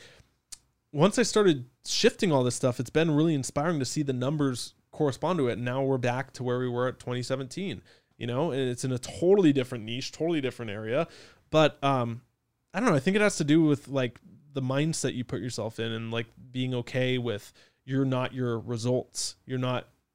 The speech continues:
identified with these markers. Like, men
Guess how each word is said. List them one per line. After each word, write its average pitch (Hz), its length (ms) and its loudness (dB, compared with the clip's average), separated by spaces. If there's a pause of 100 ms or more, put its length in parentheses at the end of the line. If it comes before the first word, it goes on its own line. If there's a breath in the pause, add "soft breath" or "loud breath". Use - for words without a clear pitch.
identified 123 720 0
with 117 280 -4
these 120 200 -4
markers. 117 600 -6
Like, 123 160 -6
men 165 340 0